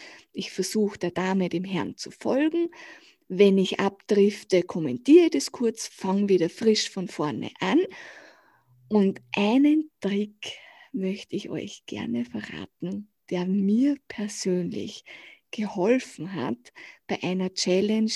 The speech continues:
die für mich wesentlich schwieriger ist, wie täglich zu meditieren, nämlich zuckerfrei zu essen. <laughs> Ähm, die Kerstin wird jetzt innerlich riesig lachen.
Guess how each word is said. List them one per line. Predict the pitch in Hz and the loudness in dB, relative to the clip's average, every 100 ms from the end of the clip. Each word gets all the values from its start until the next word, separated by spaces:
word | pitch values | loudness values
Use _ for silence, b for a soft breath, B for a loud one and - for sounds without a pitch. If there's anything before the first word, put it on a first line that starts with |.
| - | -4
die | 202 196 202 208 B B B _ | 0 2 2 0 B B B _
für | 240 | 6
mich | 247 277 | 8 8
wesentlich | 240 294 339 349 339 - | 4 2 4 4 2 2
schwieriger | 220 262 285 262 226 | 4 6 4 4 2
ist, | 294 - | 2 0
wie | 226 | -4
täglich | - 233 247 - | 0 0 0 -6
zu | - | -2
meditieren, | 226 208 196 196 208 240 254 - _ | 0 2 0 0 2 4 2 -6 _
nämlich | 190 190 202 - | -2 0 -2 -6
zuckerfrei | 254 240 214 - 170 | -10 -4 -4 -2 -4
zu | - - | -4 -4
essen. | - - - - | -4 -4 -8 -6
<laughs> | 254 - - B B 587 587 554 B - | 4 6 4 B B -4 -4 -10 B 0
Ähm, | 214 214 214 220 | 4 6 6 2
die | 214 220 | 2 -2
Kerstin | - 226 247 269 240 | 4 4 4 6 6
wird | 233 | 6
jetzt | 233 - | 4 2
innerlich | 247 240 233 226 220 214 202 | 4 6 4 2 0 2 4
riesig | 226 370 403 302 294 226 | 4 2 2 -2 -2 -4
lachen. | 196 190 - - 180 | -2 -4 -6 -6 -4